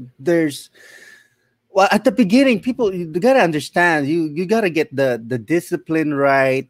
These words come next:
Um, you know, there's a lot more into it. It's fine if you just started, like,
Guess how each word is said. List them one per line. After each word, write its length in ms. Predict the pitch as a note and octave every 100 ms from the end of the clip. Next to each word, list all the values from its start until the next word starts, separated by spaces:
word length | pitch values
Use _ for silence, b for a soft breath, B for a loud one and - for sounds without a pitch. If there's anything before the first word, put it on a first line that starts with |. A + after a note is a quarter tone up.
| -
Um, 560 | C3+ C3 B2+ B2 B2
you 100 | C3
know, 120 | C3+ B2+
there's 240 | D3+ C#3
a 60 | D3+
lot 220 | E3+ D#3+
more 160 | E3 D3+
into 380 | E3+ F3 D#3+ C#3
it. 140 | B2+ -
It's 180 | E3+ -
fine 340 | E3 G#3 A3
if 160 | D#3 C#3+
you 60 |
just 200 | D3 C#3
started, 400 | - D3 C#3+ C3+ A#2+
like, 240 | A#2